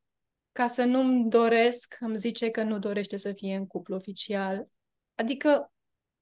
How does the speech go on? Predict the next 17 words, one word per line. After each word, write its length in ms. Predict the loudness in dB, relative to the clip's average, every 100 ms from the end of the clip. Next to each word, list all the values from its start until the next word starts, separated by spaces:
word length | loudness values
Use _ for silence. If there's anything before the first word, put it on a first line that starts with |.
| _ _ _ _ _ _ _ _ _ _ _ _ _ _ _ _ _ _ _
când 200 | 2 4
vin 180 | 4 4
lucrurile 340 | 2 2 2
astea, 260 | 2 2 0
îns-, 220 | 0 -2
înseamnă 480 | -4 -4 0 0 0
că 140 | -2 -2
eu 220 | 0 -2
o 200 | 0 0
am 200 | 0 -2
o 60 | -4
dorință. 500 | -4 -4 -6 -8 -8
Eu 320 | -4 -4 -4
sunt 240 | -6 -8 -6
atașată 680 | -6 -6 -6 -8 -6 -6
de 320 | -4 0 0 0 -12 -20 _ -6
scop. 540 | -6 0 2 2